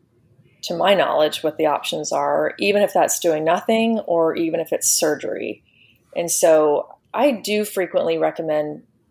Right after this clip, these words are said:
surgery, or I'll say, you know, "That's gonna be your best option is,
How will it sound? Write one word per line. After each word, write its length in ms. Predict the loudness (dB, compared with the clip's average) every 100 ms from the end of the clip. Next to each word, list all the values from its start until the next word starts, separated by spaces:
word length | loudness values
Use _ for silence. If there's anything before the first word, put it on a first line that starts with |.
| _
surgery, 500 | 0 2 2 0 -2
or 340 | 4 6 6 6
I'll 180 | 4
say, 560 | 2 2 4 4 2 -2
you 100 | -6
know, 180 | -2 -2
"That's 380 | 2 2 2 -2
gonna 180 | -4 -4
be 120 | -2
your 200 | -2 -2
best 320 | 0 -2 -4
option 520 | -6 -6 -6 -8 -8 -8
is, 640 | -6 -4 -4 -6 -6